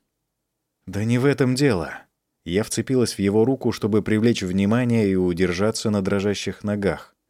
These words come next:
Аурус передвинулся, чтобы лучше разглядеть площадь.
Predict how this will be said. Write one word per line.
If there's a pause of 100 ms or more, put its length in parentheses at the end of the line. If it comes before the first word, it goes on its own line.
(220)
Аурус
передвинулся,
чтобы
лучше
разглядеть
площадь.